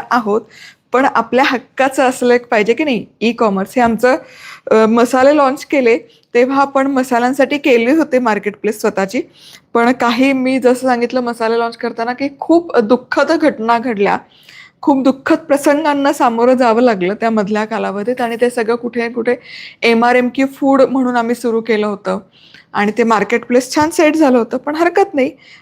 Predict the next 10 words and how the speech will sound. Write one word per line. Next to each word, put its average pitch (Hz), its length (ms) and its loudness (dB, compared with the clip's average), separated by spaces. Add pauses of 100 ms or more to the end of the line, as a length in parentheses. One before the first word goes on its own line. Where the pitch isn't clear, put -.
आता 214 220 -2
आपण 240 260 -2
हे 277 140 0
मधुराज 240 440 2
रेसिपी 247 400 0
क्लब 254 260 2 (300)
डॉट 214 220 0 (140)
कॉम 269 180 0
सुरू 269 320 -4
केलेलं 202 340 2